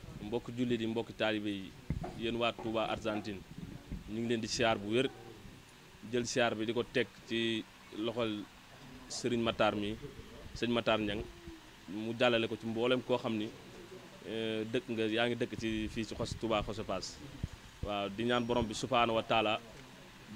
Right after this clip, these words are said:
bépp jullit boo xam ne teew nga fi, bépp jullit boo xam ne teew nga fi rek, suñu borom may la wér ak kàttan ak ay xéewal yoo xam ni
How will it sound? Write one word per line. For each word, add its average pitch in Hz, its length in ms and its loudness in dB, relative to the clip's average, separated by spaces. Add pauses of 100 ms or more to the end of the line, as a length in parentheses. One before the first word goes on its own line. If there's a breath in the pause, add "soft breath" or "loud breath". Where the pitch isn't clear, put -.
bépp 147 160 4 (320)
jullit 143 240 4
boo 135 120 8
xam 131 140 2
ne 117 80 2
teew 127 220 6
nga 117 80 2
fi, 104 120 -8
bépp 143 200 4 (120)
jullit 139 260 4
boo 117 140 4
xam 120 180 0
ne 117 80 4
teew 123 200 6
nga 120 100 4
fi 113 100 -2
rek, 107 140 0
suñu 123 160 2
borom 123 200 4 (100)
may 139 140 8
la 131 100 8
wér 143 300 8
ak - 140 0
kàttan 123 320 6 (560)
ak 120 100 2
ay 135 140 8
xéewal 143 320 8
yoo 135 100 8
xam 131 160 4
ni 123 200 4